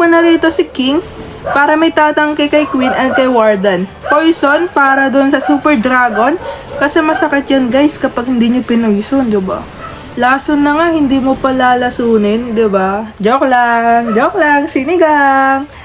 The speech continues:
Tapos kapag lumapit na dito si King sa may Clan Castle, saka tayo magki-King's ability. So, King's ability tayo dito para ma-open yung wall. And in that way, eh, magkakaroon ng access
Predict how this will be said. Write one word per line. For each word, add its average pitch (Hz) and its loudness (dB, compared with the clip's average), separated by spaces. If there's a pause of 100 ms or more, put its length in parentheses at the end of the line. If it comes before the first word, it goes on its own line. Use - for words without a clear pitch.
(240)
Tapos 311 -2
kapag 370 0
lumapit 359 0
na 330 2
dito 311 0
si 311 -4
King 285 0
sa 285 0
may 262 -2
Clan 285 -2
Castle, 254 -2 (380)
saka 285 0
tayo 285 0
magki-King's 269 -2
ability. 220 -2
So, 240 -4
King's 320 0
ability 320 0
tayo 285 -4
dito 262 -2
para 254 0
ma-open 269 -2
yung 294 0
wall. 254 2 (560)
And 285 0
in 320 2
that 330 2
way, 233 0
eh, 233 -4
magkakaroon 311 2
ng 294 -2
access 254 -2